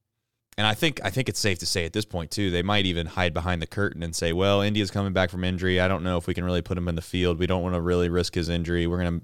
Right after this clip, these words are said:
D H him." I mean, that's just, I think that's not a bad idea. The less you're out on the field, Nick, the better chance you'd have, the, the, the less chance you have of getting injured.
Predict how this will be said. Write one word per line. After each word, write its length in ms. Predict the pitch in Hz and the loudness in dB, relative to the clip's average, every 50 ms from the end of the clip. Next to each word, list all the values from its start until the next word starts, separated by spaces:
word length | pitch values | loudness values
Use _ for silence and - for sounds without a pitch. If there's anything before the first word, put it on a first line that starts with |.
| - 92 | -8 -8
D 160 | 87 92 82 | -4 -2 -2
H 160 | 82 82 - - | 0 -2 -4 -8
him." 100 | - - _ _ _ _ _ _ _ _ _ _ _ | -10 -14 _ _ _ _ _ _ _ _ _ _ _
I 220 | - _ _ _ 82 | -20 _ _ _ -10
mean, 120 | 82 78 | -8 -6
that's 200 | 87 87 87 - | -4 -4 -4 -4
just, 240 | - - - - - _ _ _ _ _ _ _ _ | -4 -6 -6 -6 -8 _ _ _ _ _ _ _ _
I 60 | - | -12
think 160 | - 98 92 - | -8 -8 -4 -2
that's 180 | 92 90 - | -2 -2 0
not 120 | 95 95 92 | -2 -2 0
a 40 | |
bad 180 | 80 92 92 87 | 2 2 2 2
idea. 360 | 80 80 78 110 127 104 - - _ _ _ _ _ _ _ _ _ | 0 0 -2 -4 -4 -4 -6 -12 _ _ _ _ _ _ _ _ _
The 100 | - 98 | -2 2
less 240 | 110 120 117 - - | 2 2 2 2 2
you're 100 | 117 110 | 4 4
out 100 | 117 117 | 4 4
on 100 | 110 95 | 4 0
the 60 | 85 | 0
field, 280 | - - 139 147 113 | 0 2 2 2 2
Nick, 200 | 87 85 87 - | 2 -2 -4 -4
the 80 | - 87 | -6 -4
better 240 | 85 92 95 95 90 | -2 0 0 0 0
chance 300 | - 98 95 95 92 - | 0 0 0 0 -2 -2
you'd 100 | 87 85 | -2 0
have, 260 | 87 85 85 78 - | 0 0 0 -2 -4
the, 160 | - 85 87 85 | -4 -4 -4 -2
the, 320 | 80 90 87 85 82 82 82 | -2 -4 -4 -4 -4 -6 -4
the 180 | 82 90 85 | -2 -4 -2
less 240 | 82 85 92 92 90 | -2 0 0 -2 -2
chance 260 | - - 95 90 - - | -2 -4 -4 -4 -2 -2
you 60 | 90 | 0
have 120 | 90 90 | 0 0
of 60 | 87 80 | 0 -2
getting 180 | 90 90 65 92 | -4 -4 0 0
injured. 300 | 135 131 90 80 - | 0 0 0 -4 -8